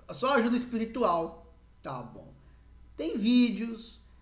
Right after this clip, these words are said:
tem tudo na internet, é só, é só a justiça procurar. Só a justiça procurar, né? A cura da dependência química se trata de uma questão de fé.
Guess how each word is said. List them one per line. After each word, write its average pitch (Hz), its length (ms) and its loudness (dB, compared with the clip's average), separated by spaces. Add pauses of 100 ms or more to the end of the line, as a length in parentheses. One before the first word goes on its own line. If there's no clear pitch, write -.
tem 311 160 -2
tudo 339 200 2
na 302 60 4
internet, 247 380 4
é 240 60 0
só, 311 160 10
é 285 140 4
só 330 220 6
a 311 40 4
justiça 285 320 2
procurar. 254 680 -2 (500)
Só 381 520 6
a 320 60 10
justiça 285 300 0
procurar, 269 680 -4 (200)
né? 262 360 -2 (680)
A - 120 4
cura 339 400 4
da 262 60 8
dependência 226 720 2
química 262 600 0
se 226 120 -4
trata 226 520 0
de 185 120 -6
uma 233 180 0
questão 214 460 -2
de 302 120 -2
fé. 247 480 0